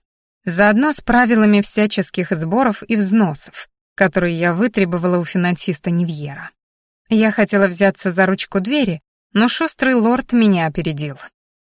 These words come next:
«Снова вы!» Произнес он, глядя на меня как-то странно. С интересом, но встретить его со стороны мага было слишком подозрительно. Не иначе в голове предприимчивого лорда поселились опасные для меня мысли.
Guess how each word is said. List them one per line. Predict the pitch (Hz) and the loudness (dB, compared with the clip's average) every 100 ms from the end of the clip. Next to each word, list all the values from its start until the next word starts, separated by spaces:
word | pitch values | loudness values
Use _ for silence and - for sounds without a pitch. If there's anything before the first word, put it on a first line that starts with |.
| _ - | _ -14
«Снова | - - 254 320 180 151 | -6 2 4 4 0 -4
вы!» | 147 156 147 - _ _ - | -4 -4 -6 -10 _ _ 0
Произнес | 196 180 185 - | 2 2 0 0
он, | 262 240 | 0 2
глядя | 175 196 185 | 2 2 2
на | 185 | 2
меня | 190 220 214 | 2 2 0
как-то | 208 - 214 | -8 -6 -8
странно. | - - 147 135 - - _ _ _ - | -6 -6 -8 -10 -18 -20 _ _ _ -6
С | - | 0
интересом, | 202 208 214 277 - 156 143 _ _ - | 0 2 0 -2 -4 -6 -8 _ _ -2
но | 208 | -2
встретить | - 294 302 214 - | 0 -2 -2 -2 0
его | 196 220 | 0 0
со | 247 190 | -2 -4
стороны | - 196 190 190 | 0 2 4 4
мага | 226 277 185 | 2 0 -2
было | 151 170 170 | -2 -4 -4
слишком | - 202 262 - 247 226 | -4 -6 -6 -4 -2 0
подозрительно. | 196 208 180 160 - - 160 - _ _ _ | 2 0 0 -4 -8 -14 -16 -20 _ _ _
Не | 208 208 | 0 2
иначе | 233 285 - | 2 0 0
в | 208 | 0
голове | 196 208 208 240 | 4 4 4 2
предприимчивого | 202 202 - 208 214 208 185 180 190 | 0 -4 0 2 2 0 -4 0 0
лорда | 240 294 175 165 | 2 0 -2 -4
поселились | 175 - 262 269 233 - | -6 -4 -2 0 -2 -2
опасные | 220 254 262 240 220 | -2 -2 -2 -2 0
для | 208 | 2
меня | 214 214 208 | 2 2 2
мысли. | 202 170 147 - 160 | 2 -2 -8 -12 -14